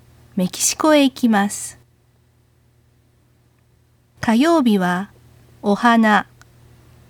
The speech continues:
木曜日にはお茶を習っています。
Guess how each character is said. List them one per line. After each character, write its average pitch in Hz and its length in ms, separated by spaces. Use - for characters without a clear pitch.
木 220 400
曜 311 280
日 208 120
に 180 200
は 170 260
お 190 140
茶 202 300
を 240 80
習 240 260
っ 240 60
て - 180
い 170 120
ま 185 220
す。 - 240